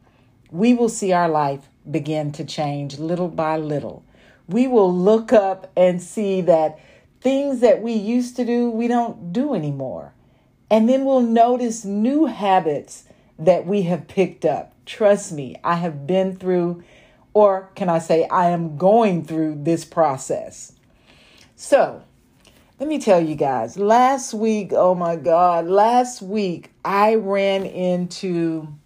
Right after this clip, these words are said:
so many challenges trying to publish the episode of The Audacity of Apologetics. I was just freaking out. I was like,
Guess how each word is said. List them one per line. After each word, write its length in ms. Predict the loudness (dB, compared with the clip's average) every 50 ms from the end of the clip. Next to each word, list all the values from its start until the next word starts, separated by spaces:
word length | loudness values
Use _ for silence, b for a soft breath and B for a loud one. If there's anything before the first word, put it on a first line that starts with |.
| _ _ _ _ _ _ _ _ _ _ _ _ _
so 540 | _ -16 -14 -14 -8 0 4 4 4 4 2
many 300 | 0 -2 -2 -2 -2 -4
challenges 960 | -4 -6 -2 0 2 4 4 4 2 2 -2 -4 -6 -6 -6 -6 -8 -10 b b b b b b b b b
trying 440 | -8 -6 -2 -2 0 0 0 0 -2
to 120 | -4 -8 -10
publish 500 | -6 -4 -2 -2 0 0 -2 -4 -2 -4
the 220 | -4 -4 0 -2
episode 800 | -2 -2 -2 -4 -6 -6 -2 0 2 2 2 2 0 -2 -4 -4
of 380 | -4 -2 0 0 0 -2 -2 -4
The 180 | -4 -4 -2
Audacity 960 | -2 -2 -2 -2 -4 -6 -4 -2 -2 -2 -2 -4 -6 -8 -8 -8 -8 -8 -6
of 140 | -6 -6 -6
Apologetics. 1040 | -6 -8 -4 -2 0 0 0 0 -4 -6 -8 -8 -8 -8 -10 -14 -16 -18 -20 -20 B B B B B B B B B B -6
I 180 | 0 0 0 0
was 260 | 0 -2 -6 -4 -2
just 340 | -2 -2 -2 -4 -10 -6 -4
freaking 340 | -4 -2 0 0 0 2
out. 160 | 4 4 4 4
I 160 | 4 2 2
was 160 | 0 0 2
like, 340 | 2 2 2 2 -2 -4